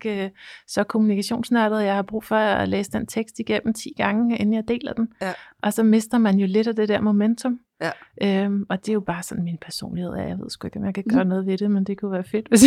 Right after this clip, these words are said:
Speaker 1: jeg kunne.
Speaker 2: Og jeg har virkelig mange gange prøvet det der med at lave, virkelig, nu sidder den her. Nu har jeg lavet enten det perfekte opslag, eller
Speaker 1: Ja.
Speaker 2: den perfekte artikel, sådan tilbage, da vi stadigvæk skrev artikler på LinkedIn.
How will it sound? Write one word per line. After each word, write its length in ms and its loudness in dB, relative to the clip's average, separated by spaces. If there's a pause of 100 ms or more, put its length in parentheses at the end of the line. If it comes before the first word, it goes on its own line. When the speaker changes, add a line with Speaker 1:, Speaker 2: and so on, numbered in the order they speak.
Speaker 1:
jeg 120 12
kunne. 280 8 (300)
Speaker 2:
Og 80 2
jeg 140 2
har 100 4
virkelig 480 0
mange 220 6
gange 220 2
prøvet 200 8
det 140 8
der 140 8
med 140 4 (140)
at 80 4
lave, 240 6 (140)
virkelig, 280 2
nu 200 6
sidder 240 4
den 140 -6
her. 80 -8 (180)
Nu 100 8
har 100 6
jeg 100 6
lavet 300 6
enten 200 2
det 80 0
perfekte 400 0
opslag, 340 2
eller 140 2
Speaker 1:
Ja. 60 8
Speaker 2:
den 140 10
perfekte 280 0
artikel, 460 -2
sådan 220 2
tilbage, 400 4
da 120 4
vi 120 -2
stadigvæk 400 2
skrev 280 4
artikler 460 2
på 160 4
LinkedIn. 380 2